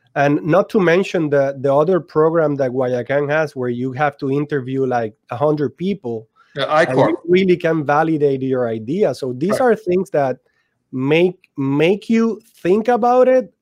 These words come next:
Speaker 1: and make you also fail in weeks, not months.
Speaker 2: Yeah, and it's, and it's, and it's a structured, you'd say, "How do we train our brains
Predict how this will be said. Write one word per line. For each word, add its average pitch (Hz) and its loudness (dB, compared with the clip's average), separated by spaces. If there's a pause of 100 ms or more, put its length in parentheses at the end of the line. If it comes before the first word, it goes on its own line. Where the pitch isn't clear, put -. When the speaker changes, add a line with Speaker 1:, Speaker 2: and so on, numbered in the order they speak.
Speaker 1:
and 147 -2
make 165 0
you 180 0
also 175 -2
fail 185 0 (320)
in 131 -2
weeks, 180 -4
not 147 0
months. 123 -6 (440)
Speaker 2:
Yeah, 214 0
and 160 -2
it's, - -8
and 185 0
it's, 185 2
and 170 -2
it's 170 -2
a 156 -2
structured, 220 0
you'd 160 0
say, 160 2
"How 147 0
do 208 0
we 202 -6
train 190 -4
our 175 -2
brains 170 -6